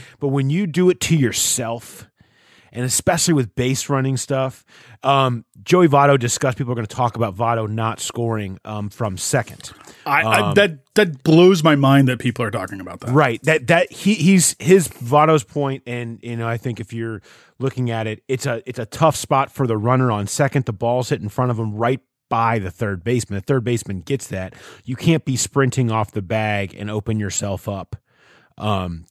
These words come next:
Speaker 1: to getting snagged there. Um, and so he's
Speaker 2: It
Speaker 1: saying he, you, he couldn't get, you couldn't get the jump you wanted from that spot.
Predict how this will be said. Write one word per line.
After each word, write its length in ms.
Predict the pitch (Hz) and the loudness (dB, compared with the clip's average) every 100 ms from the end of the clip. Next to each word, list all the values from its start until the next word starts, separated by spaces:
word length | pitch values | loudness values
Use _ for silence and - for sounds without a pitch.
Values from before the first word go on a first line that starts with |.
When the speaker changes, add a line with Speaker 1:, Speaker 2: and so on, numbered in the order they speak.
| - | -10
Speaker 1:
to 140 | 117 | -6
getting 540 | 101 98 98 92 85 _ _ _ _ - | -4 -4 -4 -8 -14 _ _ _ _ -6
snagged 480 | - 120 104 92 | -4 -2 -2 -4
there. 400 | 98 107 82 - _ _ - _ _ | -2 -2 -4 -10 _ _ -20 _ _
Um, 380 | 107 101 95 - _ _ _ _ _ - | -2 -2 -2 -8 _ _ _ _ _ -10
and 80 | 104 | -6
so 120 | 101 | 0
he's 180 | 180 202 | 4 4
Speaker 2:
It 40 | |
Speaker 1:
saying 120 | 151 | 4
he, 140 | 170 - - | 2 -2 2
you, 120 | 185 | 2
he 160 | 151 208 | 4 4
couldn't 240 | 226 185 | 4 4
get, 140 | 190 170 | 0 2
you 120 | 190 | 2
couldn't 280 | - 190 143 | 4 2 4
get 160 | 165 - | 2 2
the 80 | |
jump 380 | 123 135 143 120 | 0 2 2 2
you 100 | 131 | 2
wanted 380 | 117 120 120 101 | 4 4 2 0
from 240 | - 117 113 | 0 0 2
that 180 | 104 | 0
spot. 440 | - - 135 123 | 0 2 4 4